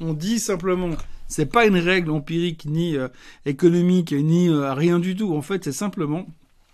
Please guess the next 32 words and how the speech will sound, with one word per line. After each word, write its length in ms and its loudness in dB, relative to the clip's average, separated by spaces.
que 80 -6
quand 200 2
vous 160 2
avez 180 4
une 80 4
action 320 0
qui 160 -6
vaut 140 -8
très 220 0
cher, 320 -2
vous 340 6
excluez 640 4
naturellement 880 0
une 140 2
partie 380 -2
des 140 0
investisseurs. 640 -4
Parce 120 -20
qu'effectivement, 560 0
pas 260 2
tout 160 -2
le 100 4
monde 220 2
peut 160 -6
mettre 380 0
six 220 -8
cent 180 -6
cinquante 420 -4
dollars 280 0
dans 100 -4
une 200 -2
action. 340 0